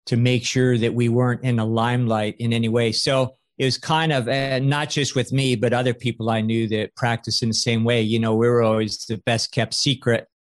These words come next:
And the people that came to us came as consenting adults. They knew the game. Usually they came to us as a last resort because, you know, the system had given up on them.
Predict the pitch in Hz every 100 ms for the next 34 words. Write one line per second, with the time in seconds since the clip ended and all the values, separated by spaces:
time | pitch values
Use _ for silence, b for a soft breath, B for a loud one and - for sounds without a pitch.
0 | - 120 117 113 110 165 156 131 120 -
1 | 151 151 143 120 120 - - 135 131 120
2 | - 123 - 127 127 123 117 - 113 117
3 | 117 - 113 113 123 127 120 123 117 117
4 | 117 _ _ _ _ _ - 123 139 127
5 | 139 120 117 - 135 127 110 127 123 120
6 | 117 - 120 120 110 113 120 120 - 113
7 | 110 101 117 113 113 117 - 113 104 -
8 | - 117 113 101 104 - 117 - 107 98
9 | 123 110 110 117 - 113 107 107 110